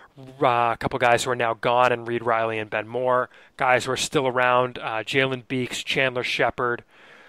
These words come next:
uh, Jordan Procession, Trenton Kemp, Jeremy Rivera, uh, Jordan Betts, Tyler Hill, Devin Fisher, um, some other guys who were in the system and, and aren't around anymore. Uh, Josh Pennington was traded.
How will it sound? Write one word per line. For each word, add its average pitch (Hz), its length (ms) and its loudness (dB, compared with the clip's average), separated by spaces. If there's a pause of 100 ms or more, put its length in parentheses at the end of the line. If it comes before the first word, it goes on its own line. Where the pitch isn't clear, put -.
(120)
uh, 107 220 -6
Jordan 135 280 0
Procession, 120 760 -2 (120)
Trenton 143 360 -6
Kemp, 120 360 -6
Jeremy 127 360 0
Rivera, 110 560 -4 (500)
uh, 107 160 -6
Jordan 127 320 -4
Betts, 117 240 -2
Tyler 123 300 0
Hill, 107 180 -6
Devin 113 320 -2
Fisher, 110 520 -4 (800)
um, 104 320 -14
some 147 140 0
other 127 160 4
guys 127 240 2
who 139 60 -6
were 123 100 -4
in 123 120 -6
the 120 60 -6
system 123 380 -8
and, 110 160 -12
and 131 180 -10
aren't 117 240 -6
around 117 320 -4
anymore. 113 480 -6
Uh, 107 200 -8
Josh 120 280 -2
Pennington 127 380 -6
was 120 160 -10
traded. 123 440 -4